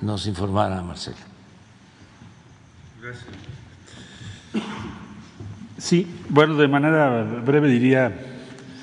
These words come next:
Speaker 2: que en materia de acceso a vacunas, el planteamiento que México ha hecho es, como lo acaba de señalar el señor presidente,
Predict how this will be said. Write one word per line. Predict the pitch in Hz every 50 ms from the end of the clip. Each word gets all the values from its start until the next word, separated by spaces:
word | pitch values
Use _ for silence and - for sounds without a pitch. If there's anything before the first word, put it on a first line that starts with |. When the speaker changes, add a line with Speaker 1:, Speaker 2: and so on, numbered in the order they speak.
| - - - - - - - - - - -
Speaker 2:
que | - 107 104 104 104 - -
en | - 110 107
materia | 107 107 104 110 120 117 127 127 123 120 120 127 - - - - - - - - - - - - -
de | - 147 110 95 110 107 104 104 101 101 101 101 98
acceso | 95 - - - 120 - 135
a | 123
vacunas, | 113 113 110 - - 139 135 123 123 123 - - - - - - 107
el | 98 92 92 90 87
planteamiento | - - 101 98 90 - 98 101 110 110 117 110
que | - 110
México | 101 113 110 92 - - 120 107
ha | 104
hecho | 107 104 - - 107 104 - - - - - - - - - - - - - - - - - - - - - - - -
es, | - 113 110 101 - - - - - - - - - - - - - - - - - - - - - - -
como | - 104 101 98 98
lo | 98
acaba | 95 - 117 110
de | 107
señalar | 107 - 110 107 107 107
el | 104
señor | - - 110 107
presidente, | 107 117 113 107 120 117 113 107 - 117 107 110